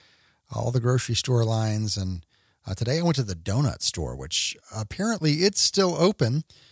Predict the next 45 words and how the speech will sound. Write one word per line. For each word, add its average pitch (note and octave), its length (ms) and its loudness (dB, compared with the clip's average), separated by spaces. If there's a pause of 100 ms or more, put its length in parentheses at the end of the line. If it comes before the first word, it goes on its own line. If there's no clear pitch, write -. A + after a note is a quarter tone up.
(240)
uh, B2+ 280 4
even D#3+ 260 2
<laughs> - 20 4
though, C#3+ 280 8 (260)
even D3+ 280 0
though C#3 260 2 (200)
everything D#3 400 6
else G3+ 340 4
in A2+ 200 -2
my F#2 160 -2
state E2 340 -4
is D#2+ 140 -8
shut - 240 -4
down. F2 220 -4
Apparently A2+ 420 -4
donuts A2 460 0
are C3+ 220 0
essential, C#3+ 540 -2
just - 300 -2
proving F3+ 520 2
my A#2+ 200 2
point. G2 420 -6 (460)
I've G#2 140 -2
now C#3 180 0
won C3+ 220 4
that A2 120 2
argument G2 380 -2
with G#2 160 -6
my F#2 120 -4
wife F2 300 -8
because - 240 -6
the B2 100 -2
government A#2 520 0
says G#2+ 560 0 (400)
that B2+ 160 -4
donut D3 320 6
stores A2+ 560 2
are A2 400 2
essential G2+ 920 2
businesses F2+ 580 -2
that E2+ 140 -12
have F#2 160 -10
to - 80 -8
stay F2 200 -6
open. G2 240 -6